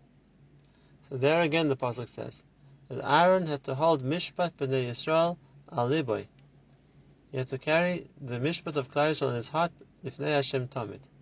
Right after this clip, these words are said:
What was the meaning of these two begadim? The ephod and the choshen. And I feel the meaning is like this.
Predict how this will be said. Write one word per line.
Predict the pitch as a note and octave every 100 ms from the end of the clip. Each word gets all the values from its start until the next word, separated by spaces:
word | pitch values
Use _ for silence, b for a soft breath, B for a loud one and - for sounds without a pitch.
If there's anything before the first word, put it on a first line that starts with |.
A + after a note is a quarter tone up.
| - _ _ _ _ - - - - - - _ _ _ _ _ _
What | - C#3+ -
was | G3 F3
the | D#3 D#3+ D3
meaning | C3+ C3 D#3 D3+ C#3+ C#3 - - - - - _
of | - B2
these | C#3 D3
two | - A#2+
begadim? | A#2 G#2+ G#2+ - - - _ - - - _ - _ - - - _ _ _ _ - C#3
The | C#3 C3+
ephod | C3+
and | D3+ C#3+
the |
choshen. | C3 A#2 - - - _ - - _ _ _ _ _ _ _ - - - - - - - _
And | D3
I | A#2+
feel | A#2+ D#3+ D#3+
the | C#3+
meaning | D3 D#3 D3
is | B2+
like | A#2+ -
this. | A2+ -